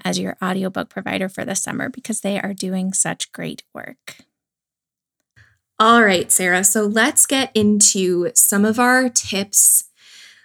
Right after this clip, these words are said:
Speaker 2: partially drawing from our experience discussing books in the classroom, and partially, I think some of this stuff is what we've learned over the course of our discussions on the podcast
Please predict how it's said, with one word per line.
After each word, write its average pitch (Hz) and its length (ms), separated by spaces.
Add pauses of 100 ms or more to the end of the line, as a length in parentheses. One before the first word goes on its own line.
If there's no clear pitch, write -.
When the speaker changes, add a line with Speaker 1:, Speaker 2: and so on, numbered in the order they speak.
(140)
Speaker 2:
partially 285 580
drawing 233 560
from 208 380
our 196 160
experience 196 640
discussing 202 520
books 196 240
in 202 60
the 190 80
classroom, 262 840
and 220 360 (100)
partially, 359 840
I 254 140
think 269 340
some 302 200
of 302 180
this 285 200
stuff 254 240
is 240 160
what 240 160
we've 240 240
learned 208 460
over 208 220
the 208 100
course 196 260
of 202 120
our 196 80
discussions 208 520
on 240 120
the 247 60
podcast - 800